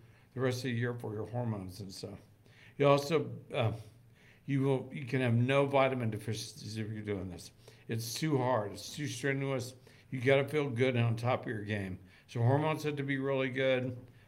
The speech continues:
Vitamins have to be good. Um, and, uh, and we're gonna, we're gonna test for that as best we can. Um, and that's just the beginning. But most of you already have this done. Most everyone listening's had all this done.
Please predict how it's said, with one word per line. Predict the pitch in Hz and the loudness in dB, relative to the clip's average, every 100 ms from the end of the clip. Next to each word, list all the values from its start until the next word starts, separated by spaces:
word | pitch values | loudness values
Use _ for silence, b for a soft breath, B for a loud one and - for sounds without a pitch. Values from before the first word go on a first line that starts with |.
| B | B
Vitamins | 131 135 143 135 | 4 4 4 -2
have | 135 135 | -4 -4
to | |
be | 131 | -4
good. | 120 123 131 131 127 117 - B B B B | -2 0 0 0 -2 -6 -12 B B B B
Um, | 135 131 117 117 - | -2 0 -2 -6 -8
and, | 147 135 117 113 | -4 -2 0 -2
uh, | - - - 113 107 | -6 -6 -6 -4 -4
and | 127 123 | -4 -2
we're | 127 | -2
gonna, | 127 135 120 | 0 -2 -2
we're | 131 131 | -4 0
gonna | 123 110 - - _ - | 0 0 -6 -16 _ -10
test | - 139 | -2 -2
for | - | -2
that | 135 131 | 0 0
as | 113 | 0
best | - 127 - | -2 -4 -4
we | 135 | -8
can. | 117 135 131 127 117 - B B B - | -4 -2 0 0 -2 -6 B B B -4
Um, | 131 113 98 - - | 0 0 -2 -8 -6
and | 135 110 95 107 - | -2 -2 -4 -10 -8
that's | 139 131 135 | 0 0 0
just | 147 117 | -6 -6
the | |
beginning. | 131 120 135 | -2 0 2
But | 117 | 0
most | 120 151 160 | 0 0 0
of | 208 | -2
you | 185 | 0
already | 131 113 | 0 2
have | 120 113 | 0 0
this | 110 - | -2 -6
done. | - - 143 - - _ - - - - B B B | -6 -6 -6 -10 -20 _ -20 -20 -20 -20 B B B
Most | - 165 170 | -4 -2 -2
everyone | 165 156 131 | 0 0 0
listening's | 131 147 147 120 104 | 0 -2 -2 -4 -4
had | 113 120 | -4 -4
all | 113 | -4
this | 110 113 - | -6 -10 -10
done. | 98 98 | -12 -14